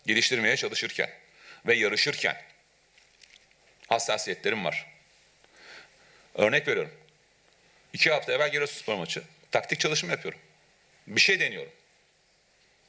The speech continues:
Rakibi şaşırtmak istiyorum belki. Akşamleyin sosyal medyada. Dün denemedim. Karıştırdım.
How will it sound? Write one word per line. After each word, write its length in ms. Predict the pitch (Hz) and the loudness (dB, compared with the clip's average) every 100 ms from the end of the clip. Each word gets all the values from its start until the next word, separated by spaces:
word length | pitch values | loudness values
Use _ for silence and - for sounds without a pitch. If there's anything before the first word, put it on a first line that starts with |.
| _ _ _ _ _ _ - | _ _ _ _ _ _ 0
Rakibi 220 | 127 233 | 2 2
şaşırtmak 400 | 226 190 - 247 | 2 0 -2 -4
istiyorum 320 | - 127 98 | -2 -2 0
belki. 280 | 80 80 - - _ _ _ _ _ _ _ _ _ _ _ _ _ _ - - - - - | -2 -2 -12 -16 _ _ _ _ _ _ _ _ _ _ _ _ _ _ -20 -20 -20 -4 0
Akşamleyin 520 | 104 131 120 127 123 - - _ _ _ | 2 0 0 -2 -4 -18 -20 _ _ _
sosyal 340 | - 107 123 107 | 0 2 2 -2
medyada. 320 | 82 - - - _ _ _ _ _ _ - - - - - - 123 | -4 -6 -12 -16 _ _ _ _ _ _ -20 -20 -20 -20 -20 -4 2
Dün 180 | 160 - - - _ _ _ _ _ _ _ _ - | 2 2 -12 -20 _ _ _ _ _ _ _ _ 0
denemedim. 400 | 135 185 151 87 - _ _ - | 2 2 0 -4 -16 _ _ -4
Karıştırdım. 640 | - 139 - 156 143 160 | 2 2 2 0 0 -2